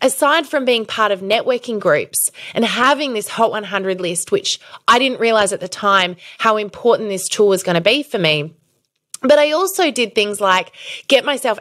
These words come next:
out of my home and worked, uh, you know, in the very early days, I, I worked in a,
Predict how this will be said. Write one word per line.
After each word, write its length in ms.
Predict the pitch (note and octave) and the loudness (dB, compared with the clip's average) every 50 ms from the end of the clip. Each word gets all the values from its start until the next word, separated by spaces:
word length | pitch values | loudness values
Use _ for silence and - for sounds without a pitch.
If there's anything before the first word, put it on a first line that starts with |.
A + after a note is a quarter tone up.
| - | -2
out 180 | F#3 F#3 F#3 G3 | 0 0 2 2
of 140 | G3+ F#3+ - | 0 0 -2
my 160 | F#3+ E3+ E3 | -2 -4 -4
home 400 | E3 D#3+ F#3 F3 F3 E3+ D#3+ C#3+ | -2 -2 -2 0 0 0 -2 -2
and 180 | - G#3 G#3+ G#3+ | -4 -2 0 2
worked, 380 | A#3 B3 C4 A#3 - - - - - - - - - - | 4 4 4 2 0 -4 -12 -14 -14 -16 -16 -14 -6 -2
uh, 40 | A3+ | 0
you 240 | A#3+ A3+ - A#3 C4 | 0 0 0 -4 -4
know, 80 | C4 B3 | -4 -2
in 160 | - B3+ C4+ | 0 0 0
the 60 | C4+ | 2
very 280 | A3+ B3+ C#4 D4 C#4 - - | 2 4 4 4 2 2 2
early 320 | A3 B3 E4+ F#4+ F#4 D4+ | 4 4 4 4 2 2
days, 420 | F#3+ F#3 D3 D3 D3 D3 G3 G#3 - - | 2 0 0 0 0 -2 -4 -4 -2 2
I, 360 | A3 A3 A3 A3 A3 A3 G#3 - | 2 4 4 4 2 0 0 0
I 260 | G3+ A3 A3 G#3+ G#3 - | 0 0 0 -2 -4 -8
worked 420 | - G3+ G3+ A#3+ A#3+ F3+ A3 - C#4 | -4 0 2 2 2 0 -2 -4 -4
in 140 | C4 B3 | -2 0
a, 320 | A#3 A3 A3 G#3+ G#3+ G#3 | 0 2 2 2 0 -2